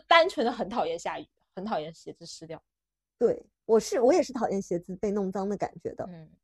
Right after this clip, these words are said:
Speaker 2: 但是你刚刚讲到那个测试，我脑子里其实有个画面的，我觉得可能我会拎着鞋子站在雨里。
Speaker 1: <laughs> 那你旁边会有人吗？
Speaker 2: 哦，我的，我，我想象当中的是没有的，就是我撑了一个伞，然后拎着鞋子在那里。
Speaker 1: 雨大吗？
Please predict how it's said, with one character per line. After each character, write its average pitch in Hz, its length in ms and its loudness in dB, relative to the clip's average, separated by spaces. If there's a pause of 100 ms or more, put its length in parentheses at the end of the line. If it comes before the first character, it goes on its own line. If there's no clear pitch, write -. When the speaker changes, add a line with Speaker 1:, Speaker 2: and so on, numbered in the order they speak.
(240)
Speaker 2:
但 359 120 0
是 320 80 -4
你 254 100 0
刚 247 120 4
刚 294 60 0
讲 247 140 2
到 180 80 0
那 240 140 2
个 202 120 4
测 240 240 2
试， 226 140 -2
我 240 100 4
脑 240 160 2
子 185 100 2
里 214 40 2
其 202 140 -6
实 220 60 0
有 185 60 2
个 - 80 -8
画 208 160 -4
面 190 220 -2
的， 175 80 -10 (220)
我 220 80 -4
觉 220 80 0
得 262 80 4
可 233 120 -4
能 233 120 0
我 226 120 4
会 240 140 4
拎 247 160 -2
着 233 100 2
鞋 196 240 -4
子 190 120 -8
站 208 180 -2
在 175 120 -2
雨 190 40 -4
里。 196 160 -8 (160)
Speaker 1:
<laughs> 349 1080 4
那 339 140 2
你 254 60 0
旁 220 120 -4
边 214 100 -2
会 240 120 0
有 185 80 0
人 156 180 -6
吗？ 170 80 -20 (420)
Speaker 2:
哦， 277 320 8
我 247 120 12
的， 226 100 10
我， 254 140 12 (100)
我 453 80 12
想 254 160 4
象 302 100 2
当 285 120 4
中 277 100 2
的 269 80 2
是 254 100 -6
没 208 120 0
有 160 80 0
的， 139 60 -4
就 196 40 -6
是 285 100 4
我 277 80 8
撑 320 200 2
了 311 40 0
一 285 60 -2
个 269 120 4
伞， 147 200 0
然 202 80 0
后 226 60 2
拎 233 160 2
着 220 80 2
鞋 - 160 -6
子 196 80 -2
在 220 100 0
那 220 80 0
里。 175 60 0
Speaker 1:
雨 - 0 -
大 175 80 -4
吗？ 170 40 -6